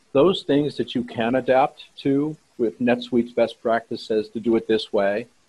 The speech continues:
and it, and it's not significant to you to do it another way, then of course you would do it. You know, why not? But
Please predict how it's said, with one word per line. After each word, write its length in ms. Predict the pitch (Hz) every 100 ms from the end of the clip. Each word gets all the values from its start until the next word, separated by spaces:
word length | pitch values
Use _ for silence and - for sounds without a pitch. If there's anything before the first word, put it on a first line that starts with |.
| _ _
and 140 | 113 110
it, 100 | - _ -
and 100 | 113
it's 160 | 113
not 280 | 127 120 120
significant 680 | - 113 113 120 139 147 151 _ _ _
to 100 | 117
you 400 | 110 120 131 143 _ _ _ _
to 80 | 113
do 180 | 123
it 160 | 113 107
another 300 | 110 107 104
way, 320 | 127 139 156 165 _ _ _
then 220 | 120 117
of 100 | -
course 320 | - 185 151 120
you 80 | 104
would 140 | 101
do 180 | 156 160
it. 160 | - _ _ 117
You 60 |
know, 40 | 104
why 200 | 110 110
not? 260 | 127 - _ _ _ _ _
But 280 | 139 135